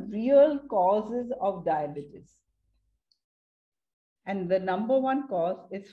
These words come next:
fat, not sugar. You know, high blood sugar is the result of diabetes. The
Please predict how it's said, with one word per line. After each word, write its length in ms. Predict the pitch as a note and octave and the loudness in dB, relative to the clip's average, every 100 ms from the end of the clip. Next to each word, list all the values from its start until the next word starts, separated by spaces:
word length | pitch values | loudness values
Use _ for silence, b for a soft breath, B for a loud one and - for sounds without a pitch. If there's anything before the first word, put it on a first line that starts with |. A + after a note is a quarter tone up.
| - | -6
fat, 320 | E3+ C#3+ - - - _ _ _ _ _ | -4 -4 -8 -16 -20 _ _ _ _ _
not 260 | A#3+ D#4 E4+ | -2 0 -2
sugar. 460 | - A3+ F3 - - - _ _ _ _ _ _ _ _ _ _ _ _ _ _ - | -2 0 0 -2 -4 -20 _ _ _ _ _ _ _ _ _ _ _ _ _ _ -4
You 80 | A3+ | 2
know, 160 | C#4+ E4 - | 2 2 -2
high 240 | A3 C#4+ D#4+ | 4 4 4
blood 280 | C4 C4 C4 - | 2 2 2 -8
sugar 440 | - A3 G#3+ B3+ D4+ | -4 -2 2 0 0
is 180 | B3+ B3+ | -2 0
the 100 | D4 | 0
result 760 | B3+ G#3 F3 - A3+ F4+ F#4 - | 0 -2 -2 0 2 2 0 -2
of 160 | F#3 - | -2 -2
diabetes. 440 | E3 D3+ D3+ - _ _ _ _ _ _ _ _ _ - | -4 -4 -8 -14 _ _ _ _ _ _ _ _ _ -8
The 260 | G#3 G#3+ | -8 -8